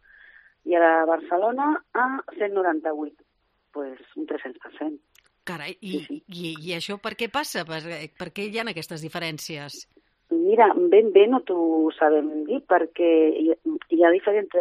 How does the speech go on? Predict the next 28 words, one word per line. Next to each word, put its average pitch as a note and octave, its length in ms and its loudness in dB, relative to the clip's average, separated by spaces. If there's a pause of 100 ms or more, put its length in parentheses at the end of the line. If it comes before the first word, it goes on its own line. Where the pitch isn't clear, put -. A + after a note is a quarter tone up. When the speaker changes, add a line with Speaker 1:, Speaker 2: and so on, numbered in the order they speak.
(120)
Speaker 1:
casuística. - 800 0
Hi E3 220 0
ha E3+ 60 4
alguns F#3 420 4
dipòsits F4+ 540 2
municipals G#3 560 4
que F#3+ 100 2
estan D#3+ 240 4
externalitzat-, D#3+ 880 0
eh, - 280 -10
externalitzats, E3 760 0 (440)
d'altres E3 440 4
que E3 160 4
no, G#3 140 6 (960)
però D#3+ 1040 4 (320)
nosaltres D#3+ 440 -2
el F3+ 140 2
que F3+ 140 0
denunciem F3+ 500 0
és G#3+ 160 -2
això, F3+ 260 -2
aquesta F3 520 0 (400)
diferència D#3+ 840 -2
tan D#3+ 160 2
abismal E3+ 560 4
de, D#3 100 2 (220)
de D#3 160 0
preu, F3+ 380 0